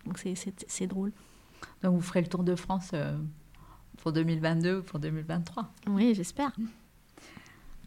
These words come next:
Speaker 2: Autre question emblématique, euh, du podcast du re-,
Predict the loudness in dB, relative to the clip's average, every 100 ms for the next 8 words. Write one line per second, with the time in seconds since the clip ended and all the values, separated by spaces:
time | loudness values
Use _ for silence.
0 | 6 8 8 6 6 6 6 8 6 4
1 | 2 -2 0 2 2 0 -4 0 0 4
2 | 2 2